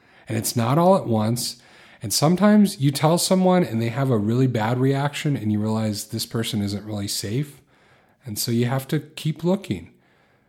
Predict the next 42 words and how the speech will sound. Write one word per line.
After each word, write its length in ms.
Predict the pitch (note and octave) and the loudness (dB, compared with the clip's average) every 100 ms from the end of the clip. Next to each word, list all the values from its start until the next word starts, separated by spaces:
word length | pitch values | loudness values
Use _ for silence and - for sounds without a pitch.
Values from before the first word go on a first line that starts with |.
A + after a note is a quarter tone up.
| _ _ _ _ _ | _ _ _ _ _
And 360 | - A#2+ A#2 A#2 | -2 0 2 0
sometimes 440 | - E3 G#3 A3 | 2 4 6 4
the 100 | G#3+ | 4
people 400 | D3 F3 F3+ E3+ | -2 -2 0 0
who 140 | C#3 D#3 | 2 0
can 200 | D3+ A#2+ | 2 2
really 220 | C3+ C#3 | 4 2
help 320 | A#2+ B2+ - | 0 -4 -4
you 160 | F#3+ G3 | -2 0
are 140 | G#2+ | 0
not 340 | G#2 A2+ D3+ D#3+ | 0 2 0 -2
your 100 | E3 | -4
best 320 | C#3+ C3+ - | -4 -6 -8
friends. 400 | - A2 F2 - | -8 -8 -8 -12
They're 120 | G#2 | -8
not 240 | G#2 B2 C3 | -4 -4 -2
your 140 | C#3+ | -4
buddies. 600 | C3 A#2 G#2+ F2+ F#2 - - _ - _ | -2 -2 -2 -4 -8 -12 -14 _ -20 _
They're 140 | G2+ | -10
sometimes 500 | - C#3+ D#3 E3+ C#3+ | -6 -4 -2 0 -2
just 300 | - B2 - | -2 -6 -6
people 400 | - C#3+ D3 E3+ | -4 -4 -2 -2
who, 340 | C3+ A#2 G#2 G2+ - _ _ _ | 0 0 0 -4 -16 _ _ _
who 380 | _ A2+ G#2 G2+ - _ - | _ -2 -2 -4 -10 _ -2
end 180 | B2+ | 2
up 140 | E3+ E3+ | 2 4
in 80 | D#3+ | 4
your 160 | D3+ | 4
life 480 | A#2 G#2 G2+ G2+ - _ _ _ _ | 4 2 -2 -4 -8 _ _ _ _
who 140 | _ G#2+ | _ -6
just 420 | A2 G#2+ - - | -4 -4 -6 -12
will 300 | B2 G#2 A2 A#2+ | -8 -6 -4 -2
understand. 920 | A#2 C3+ C3 - A2+ G2+ E2+ F2 - - | 0 2 0 -2 -2 -4 -6 -14 -20 -10
And 160 | G#2+ G2 | -6 -2
so 200 | A#2+ G#2+ | 0 0
don't 380 | G#2 A#2 C3+ | -2 0 0
be 140 | D#3 G#3+ | 4 4
scared 400 | G#3+ - F#3+ E3 | 4 2 2 2
to 40 | |
tell 220 | C#3 D#3 | 0 0
someone 400 | D3 - C#3+ C3+ | 0 0 2 2
who 340 | B2 B2 A#2 | 2 2 0